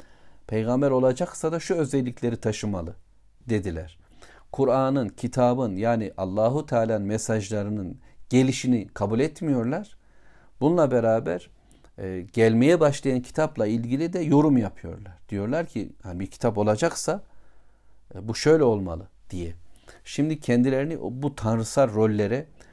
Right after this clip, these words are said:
öyle alıştırmışlar ki her konuda ahkam kesiyorlar. Bildikleri dünya konularında işte para nasıl kazanılır, ev nasıl yapılır, işte deve nasıl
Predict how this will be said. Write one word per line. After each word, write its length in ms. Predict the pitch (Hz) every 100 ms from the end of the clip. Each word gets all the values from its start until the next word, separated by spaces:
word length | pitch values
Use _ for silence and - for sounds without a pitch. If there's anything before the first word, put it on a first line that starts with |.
| - - -
öyle 260 | 107 110 139
alıştırmışlar 840 | 117 117 - 107 110 - - -
ki 280 | - - 208 - - -
her 220 | - 180 -
konuda 380 | 143 139 151
ahkam 360 | 151 123 147 135
kesiyorlar. 640 | - 92 - 87 87 92 -
Bildikleri 720 | 120 120 139 139 151 170 160 123
dünya 360 | 127 147 143
konularında 760 | 143 113 92 85 82 87 98 - - -
işte 400 | 135 127 - 131 143 - - - - -
para 240 | - 123 147
nasıl 260 | 147 147
kazanılır, 800 | 135 117 104 98 87 76 - - - - - -
ev 240 | 113 131
nasıl 300 | 120 127 147
yapılır, 540 | 131 110 - 82 80 - - - - -
işte 300 | - 107 107
deve 340 | 120 135 113
nasıl 400 | 147 147 127 123